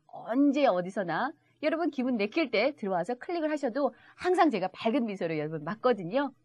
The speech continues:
자, 더 이상의 핑계는 없어요. 자, 이번 시간에 함께할 도전 표현, 오늘의 도전 표현 볼게요. 누군가를 만나서 막 얘기를 하고 즐거운 시간을 보내고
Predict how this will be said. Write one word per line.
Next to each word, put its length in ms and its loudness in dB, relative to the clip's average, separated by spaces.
자, 100 -20
더 140 -2
이상의 420 2
핑계는 640 0
없어요. 760 0
자, 60 -12
이번 240 4
시간에 300 8
함께할 460 2
도전 540 6
표현, 400 4
오늘의 380 -2
도전 260 -2
표현 220 -6
볼게요. 640 -2
누군가를 340 4
만나서 320 0
막 300 0
얘기를 240 -2
하고 160 -2
즐거운 320 0
시간을 280 -4
보내고 560 0